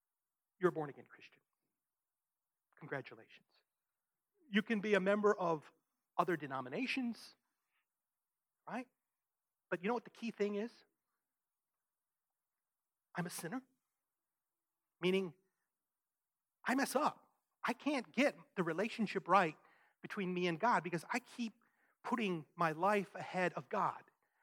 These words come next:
I keep rebelling against God by the things I do.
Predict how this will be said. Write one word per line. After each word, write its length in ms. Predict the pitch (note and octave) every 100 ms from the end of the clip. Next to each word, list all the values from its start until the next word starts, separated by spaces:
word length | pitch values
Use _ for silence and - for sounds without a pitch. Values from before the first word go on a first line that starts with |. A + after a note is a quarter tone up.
| _ -
I 60 |
keep 180 | - -
rebelling 380 | A#3 E3+ D4+ A3
against 360 | D3 E3 F3+ -
God 220 | C3 C3
by 100 | D#3
the 100 | F#3
things 220 | F#3+ F#3+
I 80 | A3
do. 240 | D4 B3+